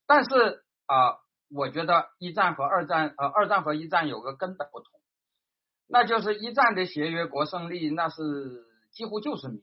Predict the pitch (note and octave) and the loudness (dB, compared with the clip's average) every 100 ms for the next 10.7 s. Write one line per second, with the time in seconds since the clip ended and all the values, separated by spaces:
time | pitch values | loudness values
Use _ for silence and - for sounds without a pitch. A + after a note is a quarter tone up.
0 | A2 - - A2 G2+ _ _ _ _ - | -16 -18 -18 -18 -18 _ _ _ _ 2
1 | F#3 F3+ G#3+ G#3 E3 D3 - G2 A#2 - | 2 6 6 6 4 -2 -6 -12 -12 -10
2 | - G3 F#3+ G3 E3+ D#4 D4 F#3 G3+ F3+ | 2 4 6 4 4 0 0 6 8 8
3 | F3 E3+ F3 C#3 B2 - _ _ _ _ | 4 -2 -2 -2 -6 -10 _ _ _ _
4 | _ _ - F3 C#3 D3+ C#3 C#3 D3 A2+ | _ _ -10 -8 -2 0 0 -2 -8 -10
5 | A#2 A#2+ A2 G#2 - _ _ _ _ _ | -14 -14 -12 -14 -16 _ _ _ _ _
6 | _ - B3 - B3 C#4+ C4+ A#3+ B3+ A#3 | _ 4 4 10 12 12 12 4 0 -2
7 | A3 G#3+ F#3 D3+ F3 F3 D3 E3 D#3 E3+ | 6 6 6 0 0 -2 -2 -6 -6 -4
8 | D3 C3+ D3+ C3+ - F3+ - A#2 B2+ A#2+ | -4 -4 -8 -10 -14 -14 -12 -12 -12 -12
9 | F3 C#3 A#2 - _ - C3+ C#3 D3+ D3 | -8 -8 -8 -14 _ -8 -6 -4 -8 -10
10 | C3+ A2+ G2+ A2 G#2 - A2+ | -12 -10 -12 -12 -16 -10 -10